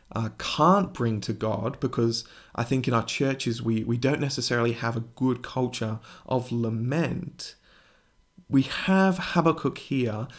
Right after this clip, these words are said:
take his complaint to the exact right place that he should. He takes his anxiety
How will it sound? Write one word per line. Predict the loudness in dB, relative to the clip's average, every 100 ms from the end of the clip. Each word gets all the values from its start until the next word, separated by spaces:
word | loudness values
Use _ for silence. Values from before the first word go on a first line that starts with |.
| -18 -12
take | -4 4 4 4
his | -4 -2
complaint | -6 -6 -8 -6 -6 -8 -12 -20 -18 -4
to | 0
the | 2 2
exact | 0 0 2 2 -6 -16 -20 _
right | -2 0 0 -4
place | -6 -4 -4 -6
that | -8
he | -6 -8
should. | -6 -6 -2 -4 -6 -16 _ _ _ _ -20 _ _
He | -6 -6
takes | -4 -2 -2 0 -2
his | 0
anxiety | -2 -2 -2 0 0 0 -2